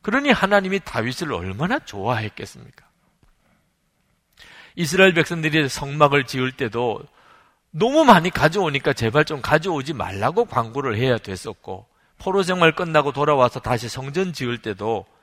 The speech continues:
에스라 일 장 육 절에 보면 "예물을 기쁘게 드렸더니라고 말합니다." 누가복음 칠 장에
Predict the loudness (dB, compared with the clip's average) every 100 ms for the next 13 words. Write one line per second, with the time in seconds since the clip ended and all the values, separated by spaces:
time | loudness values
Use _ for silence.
0 | _ _ _ _ _ _ _ _ _ -4
1 | -2 0 0 0 -4 -6 -8 -4 -2 -2
2 | -4 -8 -2 0 0 0 0 -2 -4 -10
3 | -2 -2 -2 0 -2 -2 -8 -6 -6 -6
4 | -6 -8 -10 -12 -14 -18 -16 -16 -18 _
5 | _ _ -12 2 2 4 -2 -4 -8 -4
6 | -2 0 -2